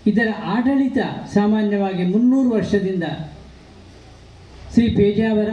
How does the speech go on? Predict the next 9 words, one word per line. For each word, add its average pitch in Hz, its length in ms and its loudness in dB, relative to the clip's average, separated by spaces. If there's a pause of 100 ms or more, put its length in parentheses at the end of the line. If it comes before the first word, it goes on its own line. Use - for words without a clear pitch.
ಅಧೋಕ್ಷಜ 196 600 2
ಮಠ, 185 240 -2 (3500)
ಮಠಕ್ಕೆ 196 580 -6 (600)
ಸಂಬಂಧಪಟ್ಟಿರ್ತಕ್ಕಂತಹ 180 1400 -2
ಈ 165 180 -4
ದೇವಸ್ಥಾನ 165 500 -4 (2000)
ಆ 180 100 -2
ಸ್ವಾಮೀಜಿಯವರ 202 840 2 (400)
ಆಡಳಿತದಲ್ಲಿ 180 1080 -2